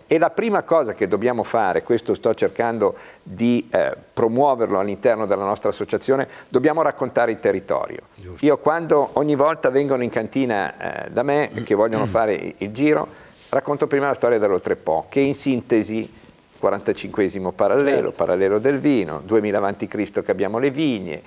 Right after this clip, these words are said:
Speaker 1: è la seconda o terza zona nel mondo di produzione di Pinot Nero, dal milleottocentosessantacinque che Conte Vistarino e Conte Gancia fanno il metodo classico,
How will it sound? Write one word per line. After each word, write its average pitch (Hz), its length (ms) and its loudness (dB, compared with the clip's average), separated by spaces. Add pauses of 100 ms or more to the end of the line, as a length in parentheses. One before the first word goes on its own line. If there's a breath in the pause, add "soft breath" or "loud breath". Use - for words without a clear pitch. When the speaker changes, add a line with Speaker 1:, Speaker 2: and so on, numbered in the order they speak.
(300 loud breath)
Speaker 1:
è 113 200 4
la 101 100 4
seconda 110 520 0
o 95 40 0
terza 107 360 0
zona 101 260 0
nel 101 160 -4
mondo 101 300 -4
di 92 100 -4
produzione 98 460 -4
di 98 60 -4
Pinot 117 260 -4
Nero, 127 320 0
dal 95 160 0
milleottocentosessantacinque 110 1900 -2 (320 loud breath)
che 104 220 0
Conte 110 320 0
Vistarino 110 420 0
e 104 60 -2
Conte 104 300 -2
Gancia 104 380 -2
fanno 107 320 -2
il 98 60 -4
metodo 98 380 -2
classico, 120 760 -2